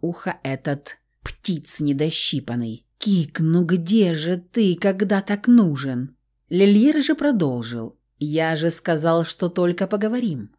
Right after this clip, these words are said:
Поймаю мерзкую дрянь, а потом я делом займусь, а ты посидишь, посмотришь и поговорим". "Мамочки!" Это вслух. Не сдержавшись, я прикусила губу, чтобы не всхлипнуть.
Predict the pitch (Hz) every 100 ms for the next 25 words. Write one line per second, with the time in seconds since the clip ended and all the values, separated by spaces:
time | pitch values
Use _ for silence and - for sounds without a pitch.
0 | _ - 262 269 269 202 160 160 170 156
1 | - 160 151 147 147 143 143 175 - _
2 | - 143 165 190 185 180 170 220 233 147
3 | 135 143 139 139 - - 135 - 254 -
4 | 285 - 226 143 160 196 - 240 233 -
5 | 147 139 135 139 139 - - - 302 165
6 | 139 131 135 135 139 139 - _ _ -
7 | 254 302 302 269 180 147 - - 202 165
8 | 147 147 _ - 139 160 - - 233 220
9 | - - _ _ _ - 190 196 180 202
10 | 196 226 233 254 240 202 208 208 208 208
11 | - 208 180 170 175 240 277 - 240 214
12 | 214 220 - - 151 143 135 127 -